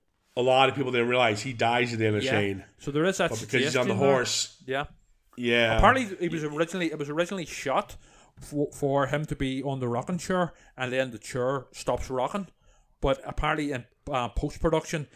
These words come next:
Speaker 2: they changed that with actually C G I to have it still,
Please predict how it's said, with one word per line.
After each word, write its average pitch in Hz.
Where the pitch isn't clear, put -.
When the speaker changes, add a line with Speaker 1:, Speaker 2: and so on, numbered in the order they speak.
Speaker 2:
they 127
changed 160
that 220
with 127
actually 127
C 147
G 127
I 143
to 143
have 131
it -
still, 123